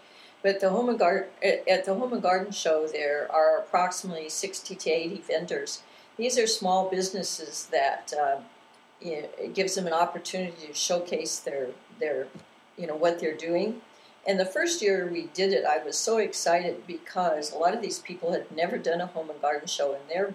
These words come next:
booths were very professional looking. They, you know, they learned a skill there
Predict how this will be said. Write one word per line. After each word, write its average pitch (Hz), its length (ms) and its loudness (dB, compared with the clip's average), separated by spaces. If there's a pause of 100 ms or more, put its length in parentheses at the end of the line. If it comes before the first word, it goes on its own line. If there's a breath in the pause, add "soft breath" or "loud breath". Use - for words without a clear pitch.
booths - 300 -14
were 165 80 -2
very 170 340 -2
professional 185 680 -4
looking. 175 420 0
They, 135 180 -8 (140)
you 165 140 -6
know, 147 140 -6
they 143 120 -2
learned 175 260 -2
a 156 40 -4
skill 170 400 0
there 156 320 4